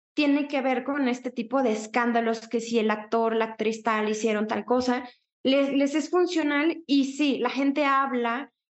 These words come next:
empieza a ocupar un lugar muy especial en la mente de las personas, pero no necesariamente se va a volver relevante.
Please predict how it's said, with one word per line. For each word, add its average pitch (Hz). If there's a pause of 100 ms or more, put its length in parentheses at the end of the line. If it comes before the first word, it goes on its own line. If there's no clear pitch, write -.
(120)
empieza 285
a 262
ocupar 262
un 277
lugar 262
muy 277
especial 254
en 240
la 220
mente 262
de 302
las 269
personas, 240 (140)
pero 277
no 320
necesariamente 294
se 285
va 240
a 247
volver 240
relevante. 220